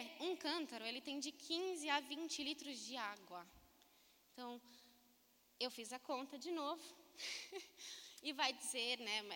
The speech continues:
aproximadamente, Rebeca precisou descer sessenta e seis vezes.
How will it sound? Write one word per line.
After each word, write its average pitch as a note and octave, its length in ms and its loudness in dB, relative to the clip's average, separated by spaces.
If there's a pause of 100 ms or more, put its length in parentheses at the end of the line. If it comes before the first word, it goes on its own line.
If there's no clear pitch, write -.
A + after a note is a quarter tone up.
(200)
aproximadamente, A#3+ 1000 0
Rebeca A#3+ 400 4
precisou A#3 520 -4
descer A3+ 520 0 (360)
sessenta D4+ 1040 6
e C4+ 100 0
seis A#3+ 640 0 (320)
vezes. G3+ 640 4